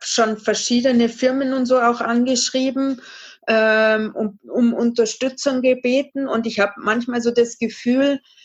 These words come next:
sobald sie dann merken, dass es um was geht, was jetzt vielleicht negativ ist,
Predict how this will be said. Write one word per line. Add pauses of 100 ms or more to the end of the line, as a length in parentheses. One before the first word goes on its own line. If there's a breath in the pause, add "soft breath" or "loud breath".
(140 soft breath)
sobald
sie
dann
merken,
dass
es
um
was
geht,
was
jetzt
vielleicht
negativ
ist,